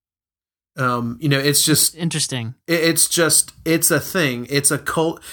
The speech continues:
Speaker 1: It's super culturally relevant. It's culturally penetrated, and I think it's because it set the bar. And
Speaker 2: Yeah, yeah.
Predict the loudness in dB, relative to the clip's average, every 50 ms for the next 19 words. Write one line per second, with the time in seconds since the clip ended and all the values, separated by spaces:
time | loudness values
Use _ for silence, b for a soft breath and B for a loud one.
0 | B B B -2 0 2 2 2 2 2 2 2 2 0 -2 0 -2 -2 -2 -2
1 | -2 -2 -2 0 0 2 0 0 0 0 -2 -2 -4 B B B B B B -4
2 | -2 0 0 -2 -2 -6 _ _ -10 -6 -2 -2 0 0 0 0 0 0 0 -2
3 | -2 -2 -2 -2 0 0 0 2 2 0 -2 B B B B B -2 0 0 0
4 | -2 -2 -2 0 0 -2 -2 -2 -4 -4 -2 -2 -2 -2 -4 -6 -8 _ _ -2
5 | 0 0 0 -2 -6 _ -4 0 0 2 2 0 -2 -2 -6 -6 -4 -4 -6 -6
6 | -8 -10 -14 -16 -18 b b b b b b b b b b b _ -6 -2 0
7 | 0 2 0 0 -2 -4 -4 -4 -4 -4 -4 -6